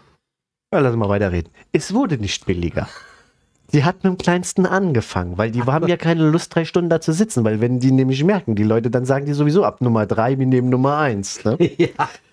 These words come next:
Speaker 1: So, und, äh,
Speaker 2: Das war echt.
Speaker 1: wir haben uns die alle angehört, wir haben uns die alle angehört. Bei zwölfhundert Dollar, da haben wir gesagt,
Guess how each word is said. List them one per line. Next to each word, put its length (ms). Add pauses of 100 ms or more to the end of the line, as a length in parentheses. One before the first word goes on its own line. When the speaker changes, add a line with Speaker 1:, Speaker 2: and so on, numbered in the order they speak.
(260)
Speaker 1:
So, 300 (360)
und, 320
äh, 420 (140)
Speaker 2:
Das 220
war 160
echt. 440 (160)
Speaker 1:
wir 120
haben 100
uns 160
die 120
alle 180
angehört, 300
wir 60
haben 80
uns 100
die 80
alle 140
angehört. 420 (160)
Bei 120
zwölfhundert 680
Dollar, 340 (200)
da 140
haben 100
wir 80
gesagt, 320